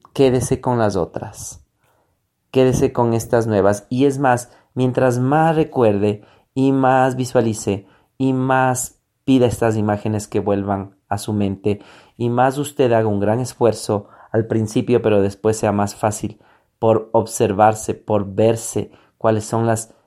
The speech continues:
estas imágenes que dominan en su mente, usted estará venciendo sus miedos y practicando todo lo que hemos visto antes sobre el sistema reticular activador,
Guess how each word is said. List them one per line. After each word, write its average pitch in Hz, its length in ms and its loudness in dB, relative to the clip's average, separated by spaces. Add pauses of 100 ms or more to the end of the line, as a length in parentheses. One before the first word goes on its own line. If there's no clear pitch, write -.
(100)
estas 117 280 -2
imágenes 110 500 -2
que 127 180 2
dominan 127 680 2
en 101 80 0
su 101 180 -6
mente, 110 500 0 (360)
usted 127 680 0 (720)
estará 104 420 2
venciendo 110 540 0
sus 113 240 -6
miedos 90 600 -4 (760)
y 113 100 -4
practicando 120 760 0
todo 143 180 0
lo 147 140 -2
que 151 80 -6
hemos 135 260 -4
visto 104 420 -2
antes 95 500 -2 (580)
sobre 101 340 0
el 101 60 0
sistema 113 760 0
reticular 101 720 0
activador, 90 640 0